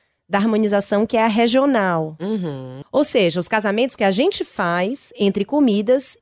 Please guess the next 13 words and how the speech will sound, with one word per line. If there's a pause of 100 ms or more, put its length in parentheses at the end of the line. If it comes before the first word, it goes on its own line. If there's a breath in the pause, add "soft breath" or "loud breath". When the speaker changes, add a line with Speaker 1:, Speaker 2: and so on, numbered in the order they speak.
Speaker 1:
e
bebidas
de
um
mesmo
lugar. (480 soft breath)
Mas
só
pra
fechar
o
assunto
bacalhau,